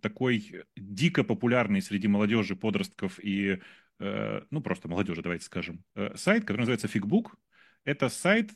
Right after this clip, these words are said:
на котором огромное количество фанфиков. Что такое фанфик? Это фанфикшн, в смысле, когда фанаты чего-либо пишут продолжение своих любимых историй со своими любимыми персонажами сами.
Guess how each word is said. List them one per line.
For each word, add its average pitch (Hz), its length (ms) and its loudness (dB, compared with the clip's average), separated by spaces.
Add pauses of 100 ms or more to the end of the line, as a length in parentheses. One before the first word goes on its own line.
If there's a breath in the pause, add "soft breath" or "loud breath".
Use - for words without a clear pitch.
на 110 120 -2
котором 123 460 2
огромное 120 680 4
количество 104 540 0
фанфиков. - 560 0
Что - 100 -4
такое - 180 -2
фанфик? 214 480 2
Это 139 400 0 (160)
фанфикшн, 160 680 2
в 82 60 -10
смысле, - 280 -2
когда 113 460 2 (460 loud breath)
фанаты 143 360 4
чего-либо 165 720 4 (240 soft breath)
пишут 165 440 4
продолжение 123 600 2
своих 107 300 2
любимых 107 360 4
историй 233 300 2
со - 120 -4
своими 120 220 -2
любимыми 110 340 4
персонажами 170 520 0
сами. 90 480 0